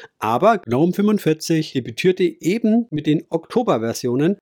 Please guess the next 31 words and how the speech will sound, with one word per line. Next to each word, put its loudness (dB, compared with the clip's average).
daher 2
wurden 2
jetzt -2
nur 2
diese 0
in 2
der 0
Liste -2
aufgeführt. -4
Debian 4
Bookworm 0
sowieso 0
wie 0
eingehend 0
schon -2
erwähnt. -6
OpenSUSE 2
Micro 0
O 0
S -2
gibt -12
einen -4
Vorgeschmack -2
auf 0
eine 2
der 2
möglichen 2
Zukunftsversionen 0
im -2
Hause 0
OpenSUSE. 0